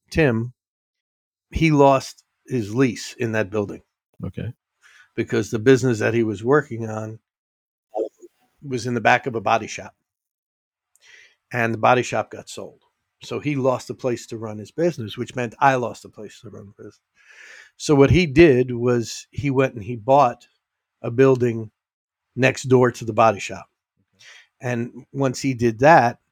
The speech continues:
Speaker 1: I was able to go from one bay to two, and I had two inside lifts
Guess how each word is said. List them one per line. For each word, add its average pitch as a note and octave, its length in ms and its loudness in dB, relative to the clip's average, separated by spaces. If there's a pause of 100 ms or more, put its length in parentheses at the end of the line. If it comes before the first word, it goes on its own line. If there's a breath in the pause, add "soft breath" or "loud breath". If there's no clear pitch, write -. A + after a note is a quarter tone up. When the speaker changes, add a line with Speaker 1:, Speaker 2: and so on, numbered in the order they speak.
Speaker 1:
I C3 80 -2
was A#2+ 160 -4
able B2 160 -4
to A#2+ 60 -2
go A#2+ 160 0
from G#2+ 280 -10
one B2 280 0
bay A2+ 220 2
to G2+ 120 -8
two, C3 600 2 (1000)
and A#2+ 100 -2
I A#2+ 60 0
had A#2+ 360 0
two C#3+ 480 4 (140)
inside C#3+ 440 4
lifts B2 380 2